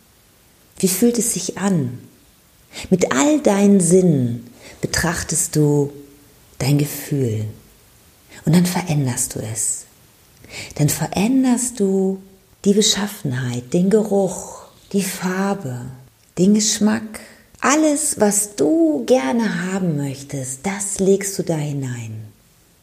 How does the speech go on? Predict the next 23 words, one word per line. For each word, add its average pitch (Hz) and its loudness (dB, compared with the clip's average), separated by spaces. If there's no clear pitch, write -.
Und 175 2
du 202 4
bist 233 4
da 240 2
wirklich 220 -2
frei. 180 -4
Du - -14
hast 180 -4
alle 233 4
Möglichkeiten 180 0
der 143 -6
Welt. 127 -12
Und 202 2
erst 226 2
wenn 180 2
das, 302 -2
was 254 -4
du 226 2
in 208 4
deinen 185 2
Händen 180 0
dann 131 -6
trägst, - -10